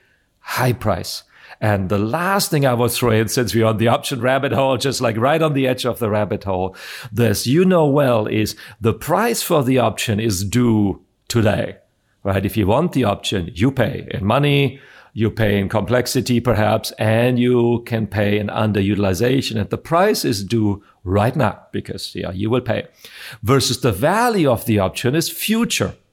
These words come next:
right? Maybe you never decide to take this back on premise or to another cloud. Actually, very likely you will not,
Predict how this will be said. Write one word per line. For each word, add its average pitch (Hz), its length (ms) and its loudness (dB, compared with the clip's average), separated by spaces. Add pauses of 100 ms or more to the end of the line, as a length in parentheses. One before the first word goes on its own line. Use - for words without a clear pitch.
(100)
right? 104 280 0 (280)
Maybe 151 480 4
you 147 220 2
never 175 320 4
decide 117 520 2
to 117 80 0
take 107 300 0
this 107 160 -4
back 104 260 -2
on 101 160 0
premise 98 460 0
or 101 100 2
to 101 120 -2
another 98 340 0
cloud. 98 260 0
Actually, 107 240 -2
very 110 220 0
likely 123 400 2
you 101 160 2
will 95 140 2
not, 110 360 0